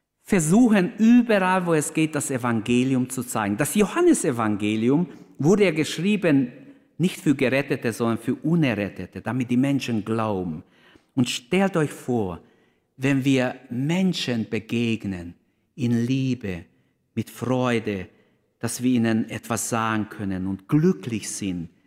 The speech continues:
dann werden sie merken, sie können, und das ist der fünfte Prinzip, ich erwähn's nur, die Voraussetzung, zu Jesus zu kommen, ist einfach Ehrlichkeit.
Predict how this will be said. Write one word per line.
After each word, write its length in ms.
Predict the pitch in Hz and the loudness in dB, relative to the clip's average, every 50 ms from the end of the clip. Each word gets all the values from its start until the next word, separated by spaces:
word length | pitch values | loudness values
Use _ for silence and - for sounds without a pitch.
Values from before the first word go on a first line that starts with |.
| _ _ _ _ _ _ _ _ _ _ _ _ _ _ _ | _ _ _ _ _ _ _ _ _ _ _ _ _ _ _
dann 260 | - 123 123 131 123 | -2 0 0 0 2
werden 280 | 131 123 117 123 113 104 | 0 0 -2 -2 -2 -4
sie 160 | - 113 107 | -2 -2 -2
merken, 540 | 104 104 104 101 101 98 95 - - 92 90 | -2 0 -2 -2 -2 -4 -6 -8 -8 -8 -6
sie 180 | - - 104 | -6 -6 -8
können, 480 | - - - 117 120 120 120 117 110 107 | -8 -6 -2 0 0 2 0 0 0 -2
und 120 | 104 98 | -2 -2
das 200 | 117 110 104 - | -4 -6 -8 -8
ist 120 | 101 - - | -12 -10 -12
der 80 | 98 | -12
fünfte 460 | - - - 135 131 131 135 - 117 110 | -10 -6 -4 -4 -4 -4 -6 -8 -8 -8
Prinzip, 600 | - 110 107 101 101 - - 113 113 107 - - | -6 -4 -4 -4 -4 -4 -4 -2 -4 -4 -6 -10
ich 260 | 101 104 - - - - - _ _ | -14 -14 -14 -14 -20 -20 -20 _ _
erwähn's 500 | - 101 - 98 101 104 101 - - - | -18 -14 -8 -6 -4 -4 -4 -6 -6 -6
nur, 300 | 98 95 95 98 95 95 - _ _ _ _ _ _ _ _ _ _ - | -4 -2 -2 -2 -4 -4 -8 _ _ _ _ _ _ _ _ _ _ -10
die 80 | 110 | -10
Voraussetzung, 920 | - - 107 104 104 110 127 151 156 143 143 - 127 - - - 120 107 98 | -8 -4 -2 -2 0 2 2 2 2 0 -2 -4 -6 -6 -4 -4 -4 -4 -4
zu 160 | - - 110 | -6 -6 -6
Jesus 600 | 101 92 101 107 117 117 117 - 107 - - - | -4 -2 -2 0 0 -2 -2 -4 -8 -8 -10 -10
zu 100 | - 101 | -12 -12
kommen, 540 | - - - - 101 95 95 92 92 92 - _ _ _ _ _ _ _ | -14 -16 -12 -8 -4 -4 -2 -2 -2 -4 -6 _ _ _ _ _ _ _
ist 160 | - - - | -14 -6 -2
einfach 400 | 156 165 165 165 156 131 - - - _ - | 0 0 0 -2 -4 -10 -10 -12 -16 _ -6
Ehrlichkeit. 960 | 113 110 104 98 98 95 90 85 - - - - - 87 82 85 82 80 | -4 -4 -4 -2 -4 -4 -6 -8 -12 -18 -20 -20 -20 -18 -18 -18 -18 -20